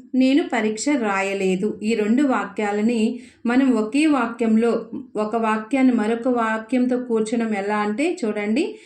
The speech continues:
"నేను బడికి వెళ్ళాను, కానీ పరీక్ష వ్రాయలేదు." ఇక్కడ కానీ అనేది వాడాం. ఇవన్నీ కూడా అనుసంధాన పదాలు అంటారు. కానీ,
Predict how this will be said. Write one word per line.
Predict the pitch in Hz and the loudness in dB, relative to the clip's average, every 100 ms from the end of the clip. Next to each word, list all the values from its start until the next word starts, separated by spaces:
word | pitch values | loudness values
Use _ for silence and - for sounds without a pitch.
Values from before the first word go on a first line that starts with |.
| - - | -10 0
"నేను | 254 320 339 | 2 4 4
బడికి | 226 214 254 294 | 2 0 0 0
వెళ్ళాను, | 233 208 214 247 247 285 247 220 - 285 | 0 0 0 2 4 4 4 0 -4 -2
కానీ | 277 311 440 427 | 2 2 2 -2
పరీక్ష | 220 269 320 - | -2 -2 -2 0
వ్రాయలేదు." | 330 226 208 214 220 214 202 190 208 202 160 - - - _ | 0 0 0 0 2 2 2 2 2 2 0 -6 -20 -20 _
ఇక్కడ | 247 254 277 | -6 -2 -2
కానీ | 269 269 240 254 285 330 233 | -2 -2 2 4 4 4 2
అనేది | 214 220 262 | 0 2 2
వాడాం. | 233 202 196 202 | 2 0 -2 -4
ఇవన్నీ | 220 214 214 254 | -4 -2 0 0
కూడా | 254 233 | 0 -2
అనుసంధాన | 208 214 269 277 233 214 202 208 247 247 | 0 0 0 0 0 0 0 -2 -2 -2
పదాలు | 190 196 196 220 | -2 -2 0 0
అంటారు. | 220 190 196 185 180 | 0 -2 -2 -2 -4
కానీ, | 208 208 208 208 220 220 226 | -2 0 2 2 2 2 -2